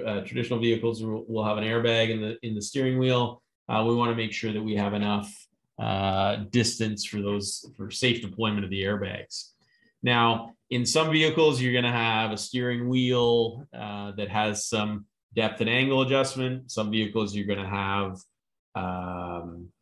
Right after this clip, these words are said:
you know, pedals that have a depth adjustment, uh, but you're not always gonna have that. So sometimes we're relying purely on the seat,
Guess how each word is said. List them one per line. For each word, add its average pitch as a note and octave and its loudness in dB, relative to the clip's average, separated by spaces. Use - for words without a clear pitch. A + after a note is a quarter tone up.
you G#2+ -4
know, F#2+ -4
pedals C#3 2
that C3 4
have B2+ 4
a B2 4
depth B2+ 0
adjustment, B2+ -2
uh, G#2+ -8
but B2 0
you're C3 4
not C3+ 6
always A#2+ 6
gonna G#2+ -2
have G2 -2
that. - -12
So G#2 -6
sometimes C3+ 2
we're A#2+ 2
relying A2 2
purely A2 0
on G2 -6
the F#2+ -16
seat, F#3 -6